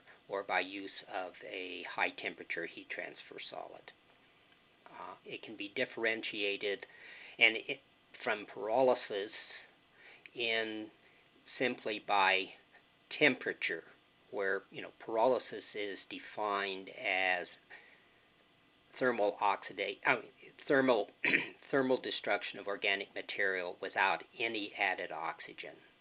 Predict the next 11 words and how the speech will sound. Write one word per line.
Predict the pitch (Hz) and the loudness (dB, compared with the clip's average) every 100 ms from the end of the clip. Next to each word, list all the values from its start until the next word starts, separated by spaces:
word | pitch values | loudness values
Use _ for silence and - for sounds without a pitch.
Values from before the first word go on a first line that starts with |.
| _ - - | _ -20 -8
So | 101 98 92 - - | -4 -2 -2 -6 -14
a | - 110 | -2 -2
subset | 107 - 107 92 | -2 -2 -2 -2
of | - | -8
pyrolysis | - 110 95 92 90 - 85 - | -10 -2 0 0 -6 -12 -16 -4
could | 139 135 | -4 -4
be | 101 | -4
gasification. | 104 87 - - - 104 85 - 90 87 - - - - - - - _ - | -2 -4 -6 -16 -4 -2 -2 -4 -6 -8 -16 -16 -20 -20 -20 -20 -20 _ -10
In | 113 110 98 | -6 -4 -4
the | |
biomass | 92 98 104 107 101 | 2 4 6 4 2